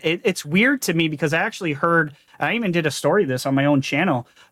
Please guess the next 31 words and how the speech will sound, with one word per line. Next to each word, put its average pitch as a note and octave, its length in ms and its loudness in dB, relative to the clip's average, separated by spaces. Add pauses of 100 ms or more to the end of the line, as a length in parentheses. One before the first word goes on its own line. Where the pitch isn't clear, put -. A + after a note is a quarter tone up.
that, C#3 300 0
uh, D3 160 -2
we D3 180 0
were C#3+ 80 4
hearing, D3 460 2
uh, B2+ 520 -2
everyone E3 360 2
that D#3 120 0
was C#3 140 -4
playing G3 480 -2
it B2 260 -6
was C#3 240 0
really E3+ 300 0
liking, B2 580 -2 (560)
was C3+ 140 -2
really F3+ 200 4
liking C#3 400 0
it. B2 160 -6
And C#3 160 2
then C#3+ 380 -2 (460)
all C#3+ 320 0
the D3+ 120 0
reviews C#3+ 380 0
started C#3 260 0
coming B2 280 -4
out G3 220 0
and A#2 100 -10
some G3 200 -4
of A3+ 40 -2
them F3 80 -2
were G#2 160 -8